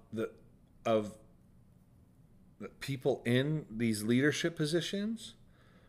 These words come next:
whether it's elected office, journalism, et cetera, or those leaders' determination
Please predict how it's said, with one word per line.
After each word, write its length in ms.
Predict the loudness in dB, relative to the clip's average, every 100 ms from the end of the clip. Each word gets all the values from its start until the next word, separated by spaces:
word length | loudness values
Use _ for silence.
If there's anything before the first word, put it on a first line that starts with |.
| -20 -20 -4
whether 320 | 0 4 4
it's 240 | 2 -4 -10 0
elected 340 | 6 6 6 4
office, 460 | 4 2 -2 -2
journalism, 580 | 0 4 4 4 2 0
et 120 | -2
cetera, 520 | 2 0 2 -2 -2 -6 -18 -20 -20 -20 -20 -20 -20 -20 -20 -20 -20 0
or 560 | 8 10 10 8 4 2 -10 -20 -20 -18 -10
those 720 | 2 8 10 10 8 4 -2
leaders' 880 | 2 4 6 8 8 8 6 2 -8 -12 -10
determination 1200 | -8 -2 2 4 4 4 2 0 2 2 0 -4